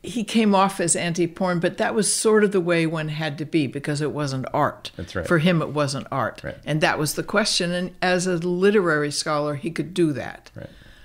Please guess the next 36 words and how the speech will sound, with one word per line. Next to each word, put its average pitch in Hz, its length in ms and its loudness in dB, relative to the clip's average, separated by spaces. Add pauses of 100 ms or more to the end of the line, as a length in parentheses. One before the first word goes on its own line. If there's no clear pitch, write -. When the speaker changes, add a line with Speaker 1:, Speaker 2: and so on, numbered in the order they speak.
(180)
Speaker 1:
Uh, 156 380 2
as 170 180 0
a 165 60 0
film 262 280 0
scholar, 151 380 0
I 160 100 2
found 160 400 -4
it - 180 -8
to 170 100 -4
be 151 260 -2
a 135 100 -6
genre. 135 760 -2
Speaker 2:
Mm-hmm. 82 340 -4 (200)
Speaker 1:
And 160 340 -2 (120)
genres 165 560 0
are 147 200 -2 (340)
of 170 300 0 (500)
intrinsic 202 720 0
interest 175 680 -6
to 151 160 0
Speaker 2:
Yeah. 104 60 0
Speaker 1:
us, - 360 -4 (380)
who, 165 240 -2 (160)
to 196 140 2
those 180 260 4
of 160 140 2
us 156 200 -2
who 165 100 2
care 151 300 0
about 151 340 2
genres. 190 600 0 (240)
Speaker 2:
But 107 220 -4
the 117 80 0
thing 143 240 2
is, 160 180 6
Linda, 98 520 -2